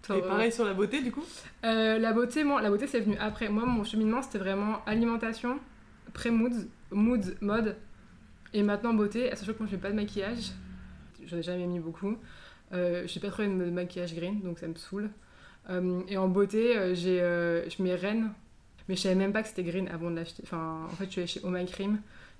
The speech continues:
Speaker 1: je me suis dit, « Bon, bah, ils ont l'air de voir des trucs bien. Rennes, ça a l'air clean, je prends de Rennes, Rennes. » Et après, en shampoing, j'ai cut, bah, cut by Fred.
Speaker 2: Et du coup, les culottes, toi, tu le classes dans quelle catégorie ? C'est plutôt produit d'hygiène pour toi ou c'est plutôt mode ?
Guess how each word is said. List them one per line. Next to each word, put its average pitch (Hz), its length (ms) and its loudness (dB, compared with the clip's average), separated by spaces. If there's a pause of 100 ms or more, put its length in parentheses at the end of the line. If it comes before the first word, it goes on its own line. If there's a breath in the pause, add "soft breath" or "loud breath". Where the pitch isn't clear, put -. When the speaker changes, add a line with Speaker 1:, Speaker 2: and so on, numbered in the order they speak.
Speaker 1:
je 175 60 -4
me 165 40 -2
suis - 160 -12
dit, « 165 80 -12
Bon, 175 140 -2
bah, 180 100 0
ils 165 80 -2
ont 170 40 -2
l'air 165 100 -4
de 160 60 -6
voir 165 120 -6
des 165 60 -4
trucs 165 240 -10
bien. 180 340 0
Rennes, 180 320 -2
ça 180 120 -6
a 165 40 -2
l'air 160 180 -8
clean, 190 280 -4
je 190 100 -10
prends 180 160 -4
de 170 60 0
Rennes, 175 280 -2 (360 loud breath)
Rennes. » 185 320 0 (380 loud breath)
Et 180 100 4
après, 180 240 -2
en 190 100 0
shampoing, 185 300 -4
j'ai 180 100 -4
cut, 180 200 -8 (200)
bah, 165 140 -6
cut 180 160 -6
by 170 160 -4
Fred. - 220 -14 (1160 loud breath)
Speaker 2:
Et 202 60 0
du 190 160 6
coup, 214 120 6
les 254 140 6
culottes, 233 280 6
toi, 240 80 6
tu 185 140 -4
le 180 40 0
classes 202 260 6
dans 180 140 2
quelle 190 180 4
catégorie ? 185 520 4
C'est 185 160 0
plutôt 180 240 4
produit 190 440 4
d'hygiène 175 880 6
pour 196 180 2
toi 220 220 8
ou 196 80 6
c'est 180 160 4
plutôt 180 380 4
mode ? 156 420 4